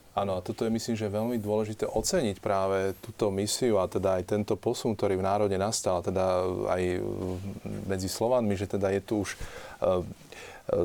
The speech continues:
tlmočenie toho posolstva do tých národných jazykov, čo je predvoj druhého vatikánskeho koncilu, pretože zrazu sa relativizuje momentálne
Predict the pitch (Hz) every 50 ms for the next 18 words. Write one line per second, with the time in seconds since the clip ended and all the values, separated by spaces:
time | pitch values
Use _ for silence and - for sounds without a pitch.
0 | 92 - - - - 113 123 175 190 185 - 110 90 80 80 - - - - 90
1 | 92 - - 110 107 - - 123 113 - - - 90 87 90 90 - 101 90 -
2 | - 95 95 117 139 160 151 143 143 113 - 104 95 90 95 98 92 - - 90
3 | 85 82 - - - 101 92 - - 139 143 156 151 139 120 104 95 98 107 117
4 | 120 117 107 110 107 - 123 - - 117 120 117 - - 123 98 - - 104 117
5 | 135 139 - 147 123 104 95 110 107 - 117 101 104 95 98 104 110 117 120 123
6 | - - 120 104 107 117 160 180 175 165 139 123 110 92 104 95 92 92 90 90
7 | 92 90 - 101 90 87 87 87 85 87 92 113 117